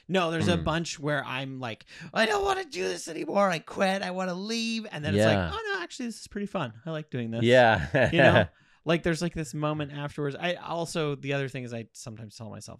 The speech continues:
Speaker 1: "Okay, you can take a break after this, but just do the show."
Speaker 2: Mm.
Speaker 1: After the show, you can take a break.
Speaker 2: Oh, I like that. Postponing that.
Speaker 1: And just,
Speaker 2: Yeah.
Speaker 1: and just, like, kinda being like, "All right, you got,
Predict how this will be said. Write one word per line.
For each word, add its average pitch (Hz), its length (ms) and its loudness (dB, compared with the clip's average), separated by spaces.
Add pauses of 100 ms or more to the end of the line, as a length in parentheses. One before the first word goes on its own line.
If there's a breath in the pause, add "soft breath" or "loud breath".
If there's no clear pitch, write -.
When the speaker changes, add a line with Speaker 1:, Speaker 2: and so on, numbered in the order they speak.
(120)
Speaker 1:
"Okay, - 300 -16 (220)
you - 60 -20
can 131 100 -10
take 117 160 -10
a - 60 -12
break 92 240 -14
after - 180 -20
this, - 320 -20
but 120 80 -18
just - 180 -14
do 120 120 -10
the 107 80 -12
show." - 260 -18 (300)
Speaker 2:
Mm. 95 240 0 (340)
Speaker 1:
After 131 240 -8
the 143 80 -6
show, 113 360 -8 (100)
you 110 100 -12
can 110 160 -16
take 117 160 -16
a 95 60 -16
break. - 120 -6
Speaker 2:
Oh, 92 60 2
I 90 80 6
like 87 280 0
that. - 180 -4
Postponing 90 680 -2
that. 73 120 -6
Speaker 1:
And 139 140 -6
just, 127 180 -8
Speaker 2:
Yeah. 151 180 -4
Speaker 1:
and 135 120 -6
just, 127 200 -8
like, 120 140 -10
kinda 117 220 -10
being 110 120 -10
like, 113 240 -14
"All 151 80 -6
right, 117 320 -4
you 127 160 -12
got, 123 220 -6